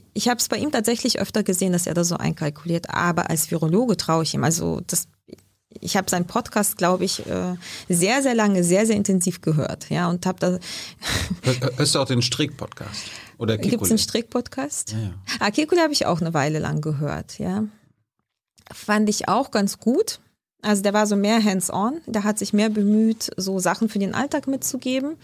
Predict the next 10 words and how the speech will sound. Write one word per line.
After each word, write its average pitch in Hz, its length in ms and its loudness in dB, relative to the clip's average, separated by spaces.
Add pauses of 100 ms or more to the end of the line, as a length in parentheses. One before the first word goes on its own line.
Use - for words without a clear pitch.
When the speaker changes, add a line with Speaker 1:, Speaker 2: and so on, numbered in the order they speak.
(600)
Speaker 1:
Ich - 160 0
fand 277 180 2
ihn 285 80 2
inkonsistent. 226 920 0
Und 208 220 0
wenn 226 140 4
jemand 233 220 2
inkonsistent 226 680 0
ist, - 280 -4
dann 240 500 2